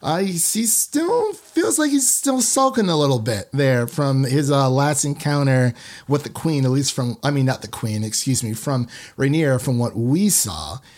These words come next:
And then we also see a lot of friction and complications between Sir Lanor and between Rhaenyra as well, um, what's happening,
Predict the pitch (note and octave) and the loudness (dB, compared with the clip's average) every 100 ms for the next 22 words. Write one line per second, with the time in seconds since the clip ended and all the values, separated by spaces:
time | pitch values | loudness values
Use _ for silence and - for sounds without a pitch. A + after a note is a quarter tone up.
0 | - _ C#3 D3 C#3 C#3+ C#3 C3+ - B2 | -20 _ 0 2 4 4 4 4 2 0
1 | - C#3+ A2+ A2+ A#2+ B2+ B2+ - B2 A#2 | 0 0 0 0 2 2 2 0 -2 -2
2 | - - C#3 C3+ - B2+ A#2 G#2+ G#2 - | -4 -2 -2 0 0 0 0 0 -4 -2
3 | A#2+ A#2 A2+ - C#3 B2 A2+ C#3+ C#3 C3+ | 0 0 0 -2 -2 -2 0 0 2 0
4 | B2 B2 - C#3 C3+ - A#2+ A#2+ C#3 C#3+ | -2 -2 -2 0 2 2 0 2 2 2
5 | C#3 C3+ C3+ - - - _ - D3 F3+ | 2 2 0 -8 -20 -20 _ -4 0 2
6 | D3+ C#3 C3 A#2+ - C#3 A#2+ A#2 A2+ A2 | 2 2 0 0 0 2 2 2 0 0
7 | G#2+ G#2 G2+ - A2 G#2+ A2+ G#2+ A#2+ G#2 | 0 -2 -4 -4 -4 -6 -8 -4 -2 -2
8 | F#2 A#2 C3+ A#2+ A2 G#2+ G#2 G#2+ G#2+ - | -4 -6 -4 -2 -2 -2 -4 -6 -4 -2
9 | A#2+ A2+ A#2 A#2 A2 | -2 -2 -2 -2 -2